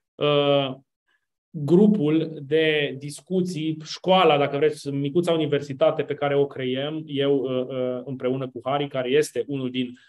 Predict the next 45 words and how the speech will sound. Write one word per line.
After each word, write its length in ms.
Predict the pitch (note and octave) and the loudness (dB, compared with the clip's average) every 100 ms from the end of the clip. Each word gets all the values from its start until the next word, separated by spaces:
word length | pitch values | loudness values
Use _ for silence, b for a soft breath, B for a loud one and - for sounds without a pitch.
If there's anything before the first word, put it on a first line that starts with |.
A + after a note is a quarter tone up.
| B | B
profesorii, 880 | - A#2+ C#3 B2+ B2+ A#2+ A#2 A#2 A#2 A#2 | -10 -6 -4 -4 -4 -4 -6 -8 -10 -10
uh, 260 | A2 G#2+ G#2+ _ b b b b b b b _ _ | -10 -10 -12 _ b b b b b b b _ _
putem 220 | - C3 B2+ | -10 -4 -4
să-i 140 | B2 | -4
spunem, 460 | A#2+ C3+ B2+ A#2 A#2 | -8 -2 -2 -2 -6
uh, 100 | A#2 | -8
universității. 1120 | A2 B2+ A#2 B2 - C3 F3+ F3 F3+ D3 D#3+ - _ _ _ _ _ _ _ - | -6 -6 -6 -8 -10 -4 -2 0 -2 -6 -6 -10 _ _ _ _ _ _ _ -4
Uh, 120 | C#3 C3+ | -2 2
avem 320 | C#3+ D#3 D#3 | 2 4 4
două 160 | D3+ D3 | 6 4
tipuri 280 | D3 C#3+ | 2 -2
de 60 | C3 | -2
membership, 480 | D#3+ D#3 C#3 - C3 | -2 -4 -4 -4 -2
light 240 | D3+ C#3+ | 0 0
membership 420 | D3 C3+ B2+ C3 | -2 -4 -6 -6
la 60 | B2 | -8
cincisprezece 420 | A#2 C3 C3 C3 | -8 -8 -6 -4
euro 140 | B2+ B2 | -2 -2
pe 80 | |
lună 160 | C3 C3 | -2 -4
și 140 | B2 | -4
premium 240 | - C3 B2+ | -6 -2 0
membership 360 | B2+ B2 A2+ | 0 -2 -6
la 80 | A#2 | -8
cincizeci 280 | A2 B2+ A#2 | -6 -6 0
de 40 | |
euro 180 | B2 A#2+ | 2 2
pe 80 | A2 | 0
lună. 380 | D#3 D#3+ C#3+ D3 | -2 -2 -4 -6
Vă 100 | - | -4
încurajez 360 | F#3+ F#3 E3+ F3+ | -2 0 -2 -2
să 60 | |
mergeți 240 | E3 D#3 D#3 | -4 -6 -6
să 60 | |
mă 100 | D#3 | -2
urmăriți 320 | D3+ C#3+ D#3 D3+ | -2 -2 -4 -4
pe 80 | |
Instagram, 440 | D3 D#3 C#3+ C3 C3 | -6 -4 -4 -4 -4
foarte 240 | D3+ C#3+ | -4 -4
important, 360 | C#3 C3 C#3 C#3+ | -6 -6 -6 -4
la 80 | B2+ | -4
story-uri, 400 | - D3 C#3 C3 | 0 2 2 -2
acolo 240 | C3+ C#3 | -4 -6
o 40 | |
să 500 | B2 C3 B2+ B2+ B2 | -6 -4 0 0 -2